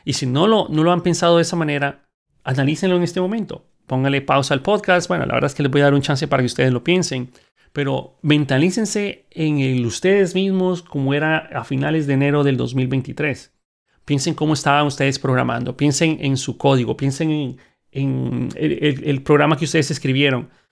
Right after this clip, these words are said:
Yo estoy seguro que si a ustedes les tocara volver a escribir ese programa en este preciso momento, yo sé que ustedes lo harían mejor. Y eso es a lo que estamos haciendo aquí. Estamos evolucionando constantemente. Punto número dos que tengo por aquí es el aprendizaje permanente.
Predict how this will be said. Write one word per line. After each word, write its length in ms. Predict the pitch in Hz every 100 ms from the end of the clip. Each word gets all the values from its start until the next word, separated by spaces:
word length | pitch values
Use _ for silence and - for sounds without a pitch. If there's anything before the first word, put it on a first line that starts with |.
| _
Yo 60 | 151
estoy 160 | 131 190
seguro 340 | 185 180 185
que 100 | 175
si 100 | 131
a 20 |
ustedes 260 | 127 151 156
les 100 | 147
tocara 260 | 151 147 147
volver 240 | 131 147
a 20 |
escribir 260 | 156 156 156
ese 140 | 151
programa 540 | - 139 143 131 - -
en 120 | 139
este 200 | 185 -
preciso 320 | 170 160 165
momento, 560 | 156 131 143 135 151 - _ _
yo 140 | 131 135
sé 140 | 165
que 80 | 131
ustedes 240 | - 143
lo 80 | 135
harían 200 | 123 127
mejor. 440 | 117 - 143 131 _ _ _ -
Y 140 | 139
eso 320 | 143 151 165
es 200 | 147 147
a 60 | 151
lo 100 | 135
que 80 | 117
estamos 420 | - 127 131 131
haciendo 400 | - 139 135 127
aquí. 240 | - 120
Estamos 320 | 120 - 135 135
evolucionando 600 | 139 127 - 135 147 143
constantemente. 840 | 139 120 131 117 127 127 113 - _ _ _ _ _ _
Punto 220 | - 139
número 220 | 147 156 175
dos 120 | 180
que 60 |
tengo 200 | 135 139
por 140 | 135 135
aquí 380 | 131 190 190 -
es 320 | 147 131 -
el 160 | - 135
aprendizaje 480 | 135 127 - 131
permanente. 640 | 135 139 120 135 131 135